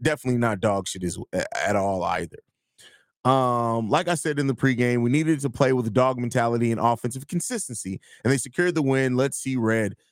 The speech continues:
Listen, I, I, this team played really so much better, so much better in the second half of this game. Uh, Debo says, "I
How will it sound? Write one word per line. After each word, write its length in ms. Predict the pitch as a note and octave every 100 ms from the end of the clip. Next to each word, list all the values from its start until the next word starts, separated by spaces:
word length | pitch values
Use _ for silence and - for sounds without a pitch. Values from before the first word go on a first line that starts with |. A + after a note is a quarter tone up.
| _ -
Listen, 320 | C#3 - -
I, 180 | A#2+ C#3
I, 260 | - C#3+ D3+ C3+
this 280 | D3+ -
team 340 | - F#3 F#3 E3+
played 460 | - C3+ D3+ C#3 A2
really 640 | A2 A2+ B2 D3 B2+ F#2+
so 260 | - F#3
much 260 | D#3 A#2+ F#2
better, 300 | F#2+ - G#2+ _ _ -
so 240 | - F#3+
much 260 | D#3+ B2+ G#2
better 320 | A2+ G#2 F#2+ _ _ -
in 80 | A#2+
the 100 | A#2+
second 300 | - B2 A#2
half 260 | A2+ G#2 -
of 60 |
this 160 | F#2+ F2+
game. 360 | - E2 D#2+ - _ - - -
Uh, 160 | C3 B2+
Debo 360 | F3+ E3+ E3
says, 280 | - C#3+ C3+
"I 100 | C3